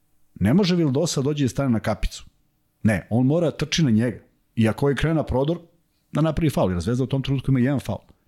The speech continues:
Ne možeš ti sad njega da čekaš kad, kad, jer stvarno ne znaš šta će da uradi. Ja potpisujem da će od deset, devet puta da naskoči, deseti put,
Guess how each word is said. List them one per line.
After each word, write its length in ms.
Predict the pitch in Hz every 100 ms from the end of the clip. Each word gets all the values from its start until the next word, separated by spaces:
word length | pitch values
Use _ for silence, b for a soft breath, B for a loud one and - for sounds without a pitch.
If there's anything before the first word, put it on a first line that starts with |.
| -
Ne 80 | 107
možeš 220 | 151 147
ti 80 | 180
sad 160 | 175
njega 160 | 170 170
da 100 | 147
čekaš 320 | 165 - 156
kad, 260 | - 104 -
kad, 180 | - 120
jer 260 | 120 117 98
stvarno 280 | 98 107
ne 140 | 156 208
znaš 120 | 160
šta 80 | 139
će 120 | 120
da 80 | 101
uradi. 160 | 90 - b b b b b -
Ja 120 | 110
potpisujem 540 | - 214 143 143 147 92
da 80 |
će 160 | 87 101
od 60 | 82
deset, 420 | 101 151 - 165
devet 340 | 104 131 127 -
puta 200 | 135 131
da 100 | 120
naskoči, 460 | 117 113 143 -
deseti 420 | 110 123 - 131 107
put, 340 | 143 131